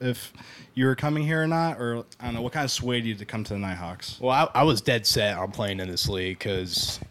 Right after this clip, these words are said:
Speaker 2: I couldn't play a couple summers ago 'cause of, like, injuries. Last summer, I took off to, like, you know, work on my swing and stuff, but I,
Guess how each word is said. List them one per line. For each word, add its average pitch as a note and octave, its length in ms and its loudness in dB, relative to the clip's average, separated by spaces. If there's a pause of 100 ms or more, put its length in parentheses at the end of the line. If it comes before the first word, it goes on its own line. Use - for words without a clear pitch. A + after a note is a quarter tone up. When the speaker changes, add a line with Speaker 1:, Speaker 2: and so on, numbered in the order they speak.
(240)
Speaker 2:
I G#2+ 60 -4
couldn't C3 240 2
play B2 300 4
a A#2+ 40 2
couple A#2+ 260 0
summers A2+ 400 0
ago G#2+ 280 0
'cause G#2 160 -4
of, G2+ 80 -6
like, G2 180 -2
injuries. G#2 840 0 (180)
Last A2+ 320 2
summer, A2 480 2 (100)
I G#2+ 80 -6
took A2 280 -2
off G#2 300 2
to, A2 100 -4
like, F#2+ 280 -4 (160)
you G2+ 120 -6
know, G2+ 120 0
work G#2 220 -2
on G#2+ 80 -2
my G2 100 -2
swing G#2 320 -2
and G2+ 80 -4
stuff, G#2 340 0
but G#2 120 -2
I, F#2+ 180 -2